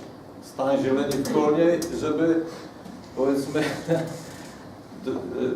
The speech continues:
wydaje mi się, że, że za mało robimy w tym celu, żeby utrzymać to, co mamy. Ma-, kiedyś to była piękna ulica,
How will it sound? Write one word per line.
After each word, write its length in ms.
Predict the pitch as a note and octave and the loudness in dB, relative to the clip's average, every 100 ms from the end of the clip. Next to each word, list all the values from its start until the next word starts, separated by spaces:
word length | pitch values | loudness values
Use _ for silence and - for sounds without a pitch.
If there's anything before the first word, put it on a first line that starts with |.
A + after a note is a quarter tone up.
| B2+ | 0
wydaje 260 | D3 F#3 | 6 6
mi 60 | F#3 | 8
się, 120 | F#3 | 8
że, 340 | E3+ F3+ D#3+ | 12 12 10
że 220 | D#3 D#3+ D#3 | 8 6 8
za 180 | D#3+ | 8
mało 380 | E3 F#3 F#3+ F3 | 10 10 12 12
robimy 400 | D#3 E3+ F3+ F3+ | 10 6 6 8
w 180 | F3 F3+ | 8 6
tym 140 | F3+ | 4
celu, 320 | D#3+ F3 F3 E3+ | 4 8 10 10
żeby 220 | E3+ E3 | 8 8
utrzymać 600 | D#3+ D#3 F3+ F3 E3 D3 | 6 6 6 6 6 6
to, 220 | E3+ E3 | 4 4
co 100 | E3 | 4
mamy. 440 | D#3+ D#3+ C3 A2+ | 8 8 8 4
Ma-, 220 | A#2+ C#3+ - - - | 4 4 2 -4 0
kiedyś 260 | F3 F3+ | 4 4
to 60 | F3+ | 4
była 160 | E3 D#3+ | 4 4
piękna 380 | F3 F3 F3 | 6 4 6
ulica, 680 | D#3 D#3 - - D3+ D3+ D3+ | 4 4 2 2 2 4 2